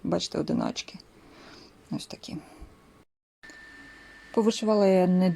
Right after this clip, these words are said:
дуже багато, в мене вишито за цей тиждень всього триста десять хрестиків, але я, е,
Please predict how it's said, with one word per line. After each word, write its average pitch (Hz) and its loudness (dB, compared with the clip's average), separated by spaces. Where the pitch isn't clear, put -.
дуже 160 0
багато, 180 0
в 220 2
мене 180 2
вишито 156 -2
за 165 0
цей 160 -4
тиждень 262 2
всього 185 0
триста 165 -4
десять 156 -4
хрестиків, 170 -2
але 190 2
я, 170 -2
е, 165 2